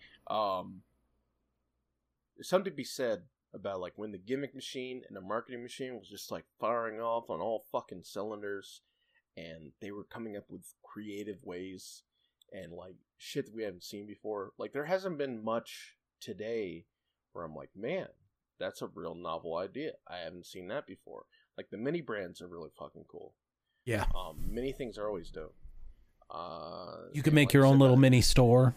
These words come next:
Speaker 2: You can have your
Speaker 1: Yeah.
Speaker 2: action figures go shopping there.
Speaker 1: Yeah, yeah. Alien autopsy shit. That's fucking cool. Like, it's definitely dope, but there's just, it seemed like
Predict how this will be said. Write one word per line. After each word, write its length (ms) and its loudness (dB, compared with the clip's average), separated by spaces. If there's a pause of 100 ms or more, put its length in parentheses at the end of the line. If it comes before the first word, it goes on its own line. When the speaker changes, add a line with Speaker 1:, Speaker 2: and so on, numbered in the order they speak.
(200)
Speaker 2:
You 140 6
can 120 10
have 140 10
your 100 12
Speaker 1:
Yeah. 60 12
Speaker 2:
action 260 10
figures 360 8
go 120 12
shopping 460 10
there. 260 10 (200)
Speaker 1:
Yeah, 240 -2
yeah. 400 2 (400)
Alien 320 0
autopsy 600 0
shit. 320 -12 (320)
That's 200 -2
fucking 340 -8
cool. 320 -20 (240)
Like, 160 -8
it's 160 -10
definitely 460 -4 (400)
dope, 340 -4
but 120 -20
there's 260 -12
just, 420 -12 (540)
it 80 -16
seemed 340 -10
like 420 -4